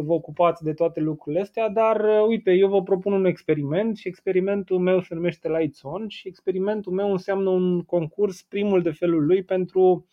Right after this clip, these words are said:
idei, uh, dedicate iluminatului festiv în spațiile publice.” Practic m-am dus la primărie și le-am cerut să experimentăm cu o piață publică,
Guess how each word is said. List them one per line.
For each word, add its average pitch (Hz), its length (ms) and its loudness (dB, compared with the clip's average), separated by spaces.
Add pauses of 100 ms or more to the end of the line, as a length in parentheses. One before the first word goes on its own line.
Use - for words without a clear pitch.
idei, 190 760 0 (220)
uh, 165 260 4
dedicate 170 1300 0 (160)
iluminatului 165 600 2
festiv 160 400 -4
în 160 340 -2
spațiile 156 480 -2
publice.” 131 440 -8
Practic 170 320 -6
m-am 175 140 0
dus 170 120 -4
la 190 100 0
primărie 175 460 -2
și 190 120 -6
le-am 180 160 0
cerut 170 280 0
să 175 520 2
experimentăm 160 880 0
cu 160 140 -8
o 147 80 -2
piață 180 400 0
publică, 196 680 -6